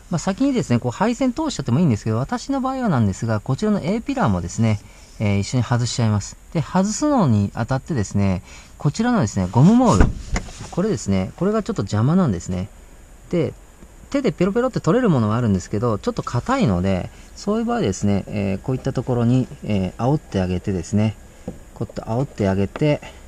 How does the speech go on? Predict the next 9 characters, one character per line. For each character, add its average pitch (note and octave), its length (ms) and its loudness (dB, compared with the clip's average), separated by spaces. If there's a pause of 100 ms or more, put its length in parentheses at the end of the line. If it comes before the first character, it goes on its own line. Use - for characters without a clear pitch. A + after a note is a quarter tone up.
(720)
結 - 180 0
構 G#2+ 40 -10
硬 - 280 0
い。 - 100 -4 (500)
硬 D3 260 -2
い - 20 2
で G#2+ 40 0
す - 140 -6
ね。 F2+ 200 -2